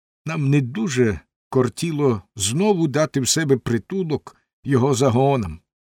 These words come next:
Нам було вигідніше мати ворога навколо наших мурів, ніж друзів усередині.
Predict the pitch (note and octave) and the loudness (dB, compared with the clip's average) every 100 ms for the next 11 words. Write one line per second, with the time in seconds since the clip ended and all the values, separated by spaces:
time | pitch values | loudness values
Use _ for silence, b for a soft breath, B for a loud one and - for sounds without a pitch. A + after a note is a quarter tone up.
0 | _ _ D3 F3 C#3 D3 D3+ C#3 D#3+ C#3+ | _ _ -8 -4 0 2 4 4 4 4
1 | C3 C3+ C#3+ B2+ A#2+ - B2 B2+ - A#2 | 0 -2 0 0 0 -2 -2 -2 0 0
2 | A#2 D#3 C#3 A#2 B2+ C3+ B2+ D3+ C3 C3 | 2 2 2 2 2 2 0 -2 0 2
3 | C3+ B2+ B2+ - B2+ D3 F3 D3 G#2 B | 0 0 -2 0 2 4 6 6 2 B
4 | B B B B B E3+ F#3+ C3 A#2+ C3+ | B B B B B 4 6 6 6 6
5 | E3+ C#3 C#3 D3 D3 - A#2 G2+ F#2+ E2+ | 6 6 4 2 0 0 0 0 -4 -6
6 | E2 D2+ | -8 -10